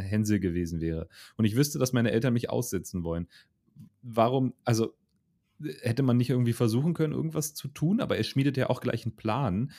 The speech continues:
Es scheint also, ja, das kommt vielleicht auch aus einer anderen Zeit, ne? Dass sie wussten, wenn die Eltern sich das vorgenommen haben, dann können sie eh nichts dagegen machen. Ähm, dann müssen sie jetzt auch nicht groß versuchen, hier irgendwie ein, ein Theater zu machen, sondern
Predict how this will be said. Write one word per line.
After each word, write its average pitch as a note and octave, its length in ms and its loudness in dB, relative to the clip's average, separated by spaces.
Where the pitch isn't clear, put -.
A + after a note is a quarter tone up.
Es A2+ 140 -4
scheint A#2+ 240 2
also, B2 420 2
ja, C3 180 6
das B2+ 200 0
kommt E3 160 2
vielleicht E3+ 240 0
auch D3 60 -2
aus C3 180 -2
einer - 100 -2
anderen G#2+ 280 0
Zeit, G2 320 0
ne? G2 120 0
Dass G2+ 140 -4
sie G2 100 0
wussten, A2 320 0
wenn G2+ 120 4
die F#2 100 0
Eltern G#2 260 0
sich G#2 200 -4
das F#2 120 -4
vorgenommen G#2 600 2
haben, F#2 180 0
dann F#2+ 100 0
können G2+ 140 -4
sie G2 120 -2
eh - 40 0
nichts B2+ 180 -2
dagegen D#2+ 300 -2
machen. G#2 340 -6
Ähm, F#2 340 -2
dann F#2+ 260 -2
müssen G2 220 -2
sie G2 60 0
jetzt F#2+ 160 -2
auch F#2+ 80 -4
nicht F#2+ 160 -6
groß G2+ 220 -2
versuchen, G2+ 340 -4
hier F#2+ 120 0
irgendwie F#2 520 -4
ein, F2+ 360 -8
ein F2+ 380 -8
Theater - 460 -4
zu - 120 -10
machen, F#2+ 360 -6
sondern F2+ 500 -4